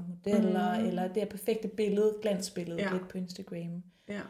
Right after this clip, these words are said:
Speaker 1: Øhm, der er mange, der siger, at Victoria's Secret havde en stor del af, jeg vil ikke kalde det æren, men fortjenesten
Speaker 2: Mm.
Speaker 1: for, at man havde det her billede
Speaker 2: Ja.
Speaker 1: på, hvordan ser den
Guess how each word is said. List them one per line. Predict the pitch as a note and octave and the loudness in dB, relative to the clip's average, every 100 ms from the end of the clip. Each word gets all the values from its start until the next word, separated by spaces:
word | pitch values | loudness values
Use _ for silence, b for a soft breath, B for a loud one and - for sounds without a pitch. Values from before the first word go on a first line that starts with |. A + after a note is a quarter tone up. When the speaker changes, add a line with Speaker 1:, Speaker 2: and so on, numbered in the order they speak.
| - _ G3+ | -14 _ 0
Speaker 1:
Øhm, | G3 F3+ E3 D#3+ - F3 F#3+ - | 2 2 0 -4 -6 -6 -6 -2
der | |
er | G3 | 0
mange, | F3+ G3 | 2 2
der | G3+ | 0
siger, | - - A3 | 0 4 4
at | G3+ E3+ | 4 2
Victoria's | F3+ - F#3 | -4 -4 -4
Secret | F#3 F#3+ F#3+ | -2 -2 0
havde | F#3+ G3 A3+ | 4 6 8
en | A3+ | 6
stor | - E3+ - | 4 -2 -2
del | F3+ F3 D#3+ - | -2 -2 -4 -6
af, | E3 E3 D#3 - _ _ _ _ _ _ _ _ | -4 -4 -6 -12 _ _ _ _ _ _ _ _
jeg | E3 | -12
vil | |
ikke | E3 - | -12 -6
kalde | G3 F#3 | -4 -4
det | - | -6
æren, | F3 E3+ F3+ F#3+ F#3+ | -6 -4 2 2 2
men | G3+ F#3+ F#3 | -2 -4 -4
fortjenesten | - F#3 G3+ F#3+ F#3 | -4 0 2 4 2
Speaker 2:
Mm. | |
Speaker 1:
for, | F#3 F#3 F#3 F#3 | 0 -2 -2 -6
at | F#3 F#3+ | -6 -4
man | F#3 | -4
havde | F3 G3+ G3+ C#4 | -4 -2 0 2
det | A3 | 0
her | F3 E3+ - | -2 -6 -6
billede | F3+ F3+ F#3+ G3+ - | -4 -4 -4 -6 -4
Speaker 2:
Ja. | F#3+ D3 - - _ | -4 -4 -8 -20 _
Speaker 1:
på, | G#3 G3+ F#3 - - | 2 2 2 -6 -6
hvordan | G3+ G3 F#3+ F#3+ G3+ | -4 0 2 4 2
ser | - G3+ F3+ F3 - - | 0 0 0 -2 -10 -4
den | G3 F#3 F3+ | 0 0 -2